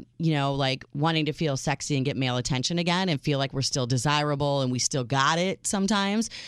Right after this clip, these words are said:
So I would probably do that, but it wouldn't last very long. I'm gonna say that because I only need that for, like, maybe a couple of times going out. But after that, I think I would just be cool, like, making a place for myself. And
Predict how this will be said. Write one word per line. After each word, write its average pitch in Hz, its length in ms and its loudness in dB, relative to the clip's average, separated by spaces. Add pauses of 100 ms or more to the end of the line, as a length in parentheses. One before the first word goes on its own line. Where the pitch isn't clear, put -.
(120)
So 185 440 2
I 175 140 2
would 196 120 -2
probably 202 240 0
do 185 120 -2
that, 180 160 0
but 233 120 2
it 233 120 2
wouldn't 254 320 0
last 170 360 0
very 135 240 -2
long. 117 400 -4 (380)
I'm 151 100 2
gonna 165 160 2
say 156 180 0
that 127 360 0
because 160 600 0 (640)
I 170 140 6
only 208 260 2
need 185 280 2
that 185 240 0
for, 180 140 0
like, 151 180 0
maybe 151 280 2
a 135 80 0
couple 143 300 0
of 143 60 0
times 147 500 2 (140)
going 147 260 2
out. 160 320 0
But 170 360 2
after 180 320 2
that, 170 260 2
I 175 80 2
think 165 180 0
I 151 120 4
would 147 160 0
just 139 220 0
be 156 100 0
cool, 151 380 0
like, 127 220 0
making 135 300 2
a 123 60 0
place 131 260 0
for 143 80 -2
myself. 127 500 0
And 123 160 -2